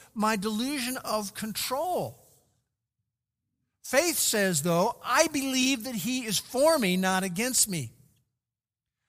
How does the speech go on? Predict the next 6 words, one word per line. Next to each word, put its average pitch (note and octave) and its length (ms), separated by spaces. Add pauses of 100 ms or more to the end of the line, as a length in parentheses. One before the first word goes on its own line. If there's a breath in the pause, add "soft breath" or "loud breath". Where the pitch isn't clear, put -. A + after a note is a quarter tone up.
Faith - 680 (320 soft breath)
says, A#3 340
"I C4 100
want C#4+ 140
to B3 60
cling C#4+ 680